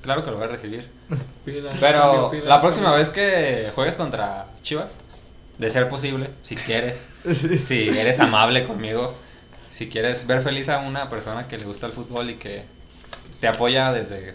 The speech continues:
Speaker 1: desde que te conoce,
Speaker 3: <laughs>
Speaker 1: pídele su playera al Cone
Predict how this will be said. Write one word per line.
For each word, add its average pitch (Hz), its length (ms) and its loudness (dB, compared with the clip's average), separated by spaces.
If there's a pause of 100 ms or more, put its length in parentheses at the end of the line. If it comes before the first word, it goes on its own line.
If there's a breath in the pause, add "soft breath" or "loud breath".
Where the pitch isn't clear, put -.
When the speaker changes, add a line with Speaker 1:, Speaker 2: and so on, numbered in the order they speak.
Speaker 1:
desde 104 240 -8
que 113 100 -8
te 110 100 -10
conoce, 147 380 -10 (240)
Speaker 3:
<laughs> 180 1500 6
Speaker 1:
pídele 170 260 4
su 127 140 -4
playera 123 260 2
al 147 120 0
Cone 127 460 -2